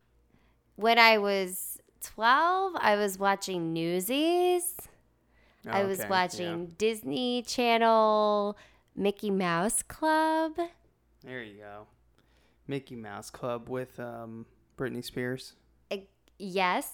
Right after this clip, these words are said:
Speaker 1: Britney Spears and Justin Timberlake. I had a
Speaker 2: Mm-hmm.
Speaker 1: mad crush on Max Costello from Doogie Howser, M D.
Speaker 2: Oh, yeah. Th-, I remember you telling me that. About that. That's still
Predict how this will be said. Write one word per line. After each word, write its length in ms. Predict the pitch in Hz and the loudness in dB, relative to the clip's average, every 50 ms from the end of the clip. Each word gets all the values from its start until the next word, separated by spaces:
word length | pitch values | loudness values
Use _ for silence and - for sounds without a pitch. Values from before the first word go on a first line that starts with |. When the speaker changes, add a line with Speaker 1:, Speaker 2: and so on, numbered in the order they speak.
| - - | -14 -8
Speaker 1:
Britney 300 | - - - 196 196 214 | -8 -6 -2 -2 -2 -2
Spears 500 | 208 - - 180 180 180 190 220 233 220 | -2 -6 -4 -2 0 0 0 0 0 -2
and 140 | 202 196 190 | -4 -4 -4
Justin 340 | 180 180 180 180 - 185 185 | -2 -4 -4 -4 -6 -8 -8
Timberlake. 580 | - - 180 175 170 175 180 185 196 202 196 - | -8 -8 -8 -8 -8 -6 -6 -6 -6 -8 -8 -6
I 80 | - - | -4 0
had 160 | 220 240 214 | 2 2 2
a 40 | 202 | 0
Speaker 2:
Mm-hmm. 200 | 196 190 190 190 | 0 -4 -4 -4
Speaker 1:
mad 680 | 196 202 202 208 208 208 214 214 214 214 208 214 - - _ - | -2 -2 0 0 2 2 2 2 2 0 -2 -4 -10 -12 _ -16
crush 420 | - - 208 190 190 220 - - | -8 -4 -2 0 0 -2 -2 -4
on 160 | 185 175 180 | -6 -4 -4
Max 320 | 175 170 - - - - - | -4 -4 -6 -8 -12 -16 -12
Costello 540 | - 202 - - 180 165 170 180 202 208 202 | -12 -12 -10 -6 -4 -4 -2 -2 -4 -4 -6
from 280 | - 175 165 165 160 156 _ _ - | -8 -8 -8 -8 -8 -10 _ _ -8
Doogie 380 | - 196 185 180 185 185 185 185 | -4 -2 -2 -2 -4 -8 -8 -6
Howser, 440 | 190 175 170 170 170 180 175 170 170 | -4 -4 -4 -4 -6 -6 -6 -6 -6
M 180 | 165 165 165 | -6 -6 -8
D. 380 | 156 160 151 147 151 180 214 - _ _ _ _ _ _ _ _ _ _ _ _ _ _ _ _ _ _ _ _ _ _ _ _ - | -8 -8 -10 -8 -8 -8 -10 -10 _ _ _ _ _ _ _ _ _ _ _ _ _ _ _ _ _ _ _ _ _ _ _ _ -2
Speaker 2:
Oh, 300 | 156 160 165 165 165 165 165 | 4 8 10 10 10 10 10
yeah. 340 | 160 160 165 160 160 156 | 8 6 6 6 6 6
Th-, 140 | 147 143 147 147 | 6 6 4 4
I 40 | |
remember 340 | 151 151 151 156 156 156 156 | 4 4 4 4 4 4 4
you 120 | 151 147 139 | 2 0 0
telling 320 | - 151 135 135 135 131 | 0 0 0 2 0 0
me 100 | 131 123 | -2 -2
that. 160 | 120 120 117 | -2 -4 -4
About 200 | 113 113 110 - | -4 -4 -6 -4
that. 140 | - 139 135 | -4 -4 -2
That's 180 | 135 143 139 - | -2 -2 -4 -4
still 400 | - - 143 127 120 113 110 | -4 -2 -2 -2 -2 -2 -6